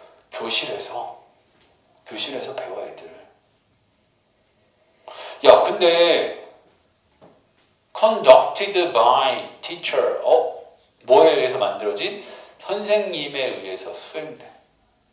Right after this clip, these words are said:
근데 어떤 선생님이야? 여러분 여기 설명하는 거니까 후부터 여기 쫙 묶어가지고 설명하는 거야.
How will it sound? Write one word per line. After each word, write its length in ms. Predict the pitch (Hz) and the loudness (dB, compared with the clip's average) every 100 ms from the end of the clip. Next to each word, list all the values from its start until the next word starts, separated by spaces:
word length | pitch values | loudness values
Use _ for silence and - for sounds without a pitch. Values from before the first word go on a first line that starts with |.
| _ _ _ _ _ _ _ _ _ _ _ _ _ _ _ _ _ | _ _ _ _ _ _ _ _ _ _ _ _ _ _ _ _ _
근데 160 | - | 0
어떤 320 | 160 - 208 202 | 0 6 6 4
선생님이야? 720 | 180 170 139 127 120 131 160 | 0 -4 -4 0 2 6 4
여러분 280 | - 107 208 | 2 -4 -6
여기 180 | - - | -8 -8
설명하는 560 | - 190 196 175 127 | -8 -6 -4 -4 -4
거니까 220 | - 101 - | -8 -12 -12
후부터 520 | 190 - - - - | -12 -14 -14 -12 -12
여기 160 | - - | -12 -10
쫙 260 | - - | -8 -10
묶어가지고 680 | - - 98 - 85 82 - | -14 -12 -10 -10 -14 -20 -20
설명하는 440 | - 160 - - - | -18 -16 -16 -18 -20
거야. 240 | _ | _